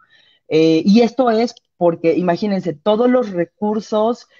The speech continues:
económicos, emocionales, eh, todos los recursos hu-, humanos para sacar adelante a un paciente con tanta gravedad, como para que no tenga yo ese cuidado y le dé de comer libremente y broncoaspire y tenga otra neumonía.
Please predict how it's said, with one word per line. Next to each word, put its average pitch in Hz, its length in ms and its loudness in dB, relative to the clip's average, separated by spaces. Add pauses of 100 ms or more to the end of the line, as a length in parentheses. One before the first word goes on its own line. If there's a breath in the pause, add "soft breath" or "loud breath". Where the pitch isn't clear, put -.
(140 soft breath)
económicos, 190 920 0
emocionales, 175 1300 -2 (360 soft breath)
eh, 160 640 4 (120)
todos 202 220 0
los 208 120 0
recursos 180 680 -8
hu-, 160 200 -2
humanos 190 960 -2
para 143 380 0
sacar 143 400 -4
adelante 196 420 -2
a 190 60 -4
un 190 100 -8
paciente 185 460 -8
con 151 160 -10
tanta 170 280 -6
gravedad, 156 580 -2 (340 soft breath)
como 175 240 0
para 170 240 2
que 160 340 0 (520)
no 214 300 2
tenga 226 360 0
yo 208 160 -2
ese 208 240 -6
cuidado 208 560 -2
y - 20 -4
le 165 140 2
dé 180 140 0
de 196 100 -4
comer 185 340 -4
libremente 202 640 -4 (220 soft breath)
y 185 100 0
broncoaspire 170 560 0
y 208 40 -2
tenga 196 260 0
otra 180 240 0
neumonía. 208 600 -2